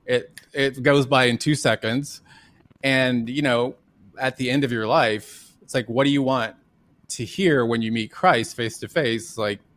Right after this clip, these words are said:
"Well done, my good and faithful servant," or, "Depart from me, I never knew you." I mean, it's like, this life is so short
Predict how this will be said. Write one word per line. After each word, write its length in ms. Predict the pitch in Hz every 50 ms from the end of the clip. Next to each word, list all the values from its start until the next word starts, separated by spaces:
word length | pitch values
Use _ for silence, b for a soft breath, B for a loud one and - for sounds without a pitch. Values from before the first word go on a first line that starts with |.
| _ -
"Well 200 | 117 120 120 117
done, 180 | - 127 120
my 120 | 120 113 110
good 140 | 117 110
and 80 | 107 98
faithful 280 | - 117 104 - 113 101
servant," 640 | - 165 156 143 135 135 131 131 131 127 117 104 -
or, 160 | 117 110 107
"Depart 300 | 101 - - 139 131 123
from 120 | 123 127
me, 100 | 127 120
I 40 | 113
never 180 | 110 113 104 123
knew 80 | 143
you." 160 | 151 147 139 - B B B B
I 60 | B 156
mean, 280 | 165 160 147 127 - b b b b b b b
it's 160 | b 147 - 175
like, 240 | 156 151 113 - _ _ _ _ _ _ _ _ _ _ - -
this 280 | 127 135 160 143 - -
life 260 | 165 165 160 151 -
is 120 | 151 -
so 600 | - - - 143 147 147 147 147 151 151 143 135
short 840 | 127 - - - - 160 170 160 123 107 95 - - - - -